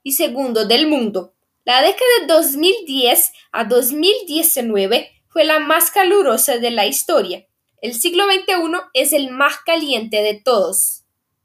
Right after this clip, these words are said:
Entonces, podemos ver que el calentamiento global es real y, por lo tanto, hay consecuencias para todos.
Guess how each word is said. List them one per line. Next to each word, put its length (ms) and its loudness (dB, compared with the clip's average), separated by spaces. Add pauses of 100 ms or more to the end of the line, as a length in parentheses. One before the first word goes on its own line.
(1600)
Entonces, 760 4
podemos 420 4
ver 160 2
que 80 -4
el 120 -2
calentamiento 680 2
global 360 2 (120)
es 280 2
real 440 2
y, 80 -12
por 180 -4
lo 220 -4
tanto, 260 2 (160)
hay 140 -6
consecuencias 720 0
para 340 2
todos. 420 2